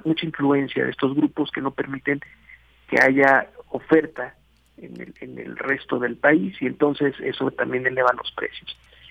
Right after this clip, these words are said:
Y otra explicación es también que, que hay una actualización de precios respecto a la caída que tuvieron en el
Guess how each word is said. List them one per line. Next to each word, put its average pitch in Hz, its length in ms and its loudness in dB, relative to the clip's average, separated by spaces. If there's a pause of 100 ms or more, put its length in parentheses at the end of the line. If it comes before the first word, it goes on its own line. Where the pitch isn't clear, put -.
(220)
Y 214 320 4 (300)
otra 175 260 4
explicación 131 800 -2 (1080)
es 123 240 0
también 127 400 4
que, 131 280 2
que - 120 -4
hay 120 140 2
una 147 140 6
actualización 131 840 -2 (560)
de 117 100 -4
precios 139 460 0
respecto 131 720 0 (100)
a 131 400 2 (300)
la 113 180 2
caída 139 400 2
que 110 400 -10
tuvieron 123 720 -4
en 120 200 -6
el 113 320 -8